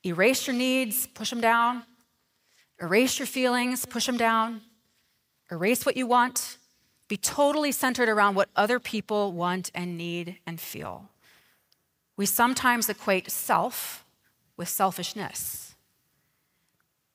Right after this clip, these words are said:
When I was in undergrad, I've mentioned this before, I had a period where I was quite depressed. And my prayer <laughs> during that time, in my misguided way,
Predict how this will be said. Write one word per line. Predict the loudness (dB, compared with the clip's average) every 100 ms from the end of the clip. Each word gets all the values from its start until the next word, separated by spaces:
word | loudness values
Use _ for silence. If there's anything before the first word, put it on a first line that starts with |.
| _ _ _
When | -2
I | 2 2
was | 2 -2
in | 0
undergrad, | 2 2 4 4 4 2
I've | -4
mentioned | -6 -6 -6
this | -8 -8
before, | -8 -4 -2 0 0
I | -2
had | -2
a |
period | -4 0 0 2
where | 0
I |
was | 0 -2 -12
quite | 0 0 0
depressed. | -6 0 0 0 -6 -8 -16 _ _ _ -14 -6
And | -4 -4 -6 -10 -12 -20 -20 -2
my | 0 0
prayer | -2 2 4 6 2 -2 -12
<laughs> | -6
during | -4 -2
that | -4 -4
time, | -2 -2 -2 -6 -16 _ -20 -10
in | -4
my | -4
misguided | -4 -6 -2 -2 0 -4 -6 -16 _ _ _ _ -20 _ _
way, | 6 6 6